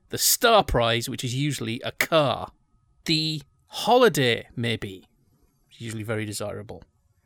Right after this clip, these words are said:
Something that's supposed to be a prize, <laughs> but to be honest, is a bit of a white elephant. Like a thousand pounds worth of wool clothing, or a home gymnasium, or crockery.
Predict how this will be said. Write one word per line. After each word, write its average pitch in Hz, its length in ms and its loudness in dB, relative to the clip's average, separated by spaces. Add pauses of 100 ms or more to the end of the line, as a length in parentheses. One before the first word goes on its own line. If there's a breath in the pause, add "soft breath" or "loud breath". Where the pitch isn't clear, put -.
Something 247 480 0
that's 214 160 -4
supposed - 440 -2
to 170 60 -8
be 151 120 -4
a 135 60 -2
prize, 120 400 -2
<laughs> - 60 -14
but - 220 2
to - 180 0
be - 240 -4
honest, - 340 0
is 160 140 -2
a 156 60 -6
bit 156 220 -2
of 147 100 -2
a 147 60 -2
white 143 360 -2
elephant. 143 640 -6 (840 soft breath)
Like 117 280 -2
a 208 60 2
thousand 139 600 0
pounds 117 380 -2
worth 143 160 -2
of 147 120 0
wool 117 320 -6
clothing, 139 760 -2 (580)
or 131 120 0
a 160 60 -4
home 131 380 -2
gymnasium, 147 800 -2
or 117 200 -6
crockery. 127 800 -6